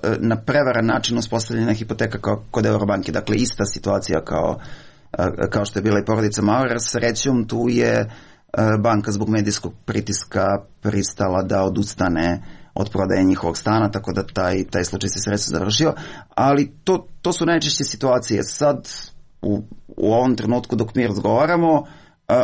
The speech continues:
moguće je da se tamo neko igra sa vašim stanom ili sa mojim stanom, znači da,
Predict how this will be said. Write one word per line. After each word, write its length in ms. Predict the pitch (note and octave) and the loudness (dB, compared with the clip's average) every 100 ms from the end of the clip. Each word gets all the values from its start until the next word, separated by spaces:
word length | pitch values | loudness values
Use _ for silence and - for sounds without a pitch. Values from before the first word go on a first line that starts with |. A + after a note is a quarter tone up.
| - | 4
moguće 480 | B2+ D#3+ C#3 - B2+ | 4 4 2 0 -2
je 40 | |
da 60 | A#2 | -2
se 140 | - | -2
tamo 240 | C#3+ C3 | 2 2
neko 240 | B2+ A2 A#2+ | 2 0 0
igra 220 | A2+ G2+ | 0 -2
sa 140 | - | -2
vašim 280 | G#2+ G#2 - | 0 0 -2
stanom 440 | F#2 G2 B2+ F3+ - - - | -4 0 0 0 -4 -10 -6
ili 160 | F#2+ | -4
sa 140 | - G2 | 0 0
mojim 240 | F#2 F#2 | 2 0
stanom, 420 | - F#2+ C3+ E3 - - - - | -2 0 2 0 -4 -16 -20 -8
znači 420 | G#2 G#2+ G#2 G#2+ | -2 0 0 0
da, 440 | A2 G#2+ G#2+ A2 | 2 2 2 0